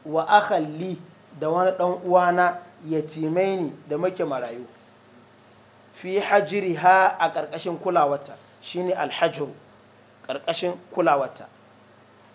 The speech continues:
Kenan ba su kai matsayin da za a danƙa musu dukiyarsu ba. An yi musu al-hajru li sagharihima. An da, an riƙe dukiyarsu saboda ƙananan yara ne. Kun lura da ke ko? Domin ana yin al-hajru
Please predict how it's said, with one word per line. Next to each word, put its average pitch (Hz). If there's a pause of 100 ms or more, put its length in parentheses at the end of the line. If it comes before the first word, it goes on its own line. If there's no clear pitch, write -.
(640)
Kenan 185
ba 196
su 170
kai 190
matsayin 190
da 175
za 185
a 165
danƙa 180
musu 175 (640)
dukiyarsu 143
ba. 92 (680)
An 190
yi 202
musu 214
al-hajru 190 (220)
li 151
sagharihima. 156 (560)
An 185
da, 208
an 196 (120)
riƙe 214
dukiyarsu 170 (160)
saboda 175
ƙananan 185
yara 139
ne. 117 (1040)
Kun 156
lura 165
da 147
ke 143
ko? 156 (200)
Domin 151
ana 196
yin 190
al-hajru 185